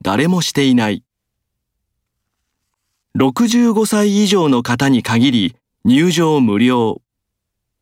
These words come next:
最近は女性に限らず男性も化粧をする。雨だ。今日に限って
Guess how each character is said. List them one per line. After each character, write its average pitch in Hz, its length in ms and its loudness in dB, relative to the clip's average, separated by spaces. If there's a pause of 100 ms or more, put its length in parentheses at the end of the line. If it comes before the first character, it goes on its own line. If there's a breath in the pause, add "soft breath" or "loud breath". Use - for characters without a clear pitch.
(1300)
最 139 300 -2
近 165 240 0
は 147 260 -2 (360)
女 123 200 0
性 208 260 -2
に 220 160 0
限 156 280 0
ら 151 140 -2
ず 107 260 -4 (200)
男 147 260 -2
性 214 200 0
も 202 160 0
化 165 140 -4
粧 175 360 0
を 95 100 -2
す - 180 -6
る。 92 200 -4 (2250)
雨 151 340 -2
だ。 117 400 -4 (760)
今 208 160 2
日 202 120 0
に 170 40 0
限 156 280 -2
っ - 20 -2
て 151 320 -4